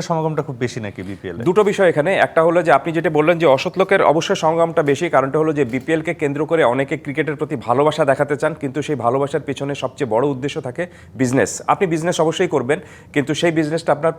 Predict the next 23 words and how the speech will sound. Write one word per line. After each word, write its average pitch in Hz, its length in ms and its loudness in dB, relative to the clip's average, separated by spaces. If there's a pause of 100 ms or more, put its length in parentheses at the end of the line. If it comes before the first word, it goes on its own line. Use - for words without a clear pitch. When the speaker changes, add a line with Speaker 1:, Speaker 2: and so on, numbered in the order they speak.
Speaker 2:
প্রপার 143 420 2
ওয়েতে 143 360 2
হওয়া 131 180 6
উচিত। 98 280 0
কিন্তু 120 180 -8
সেই 139 100 0
বিজনেসটা 147 480 -4
যদি 156 200 -2
আপনি 151 260 -2 (320)
দুই 123 220 2
নম্বরই 202 280 4
কায়দায় 170 280 4
করতে 156 240 -4
চান, 143 200 2
ক্রিকেটকে 151 480 0
আপনি 170 220 2
বেচতে 156 600 2
চান, 117 380 4
ক্রিকেটকে 160 380 -2
বিক্রি 147 400 -2
করে 190 200 4
আপনি 170 220 0
যদি, 160 260 -4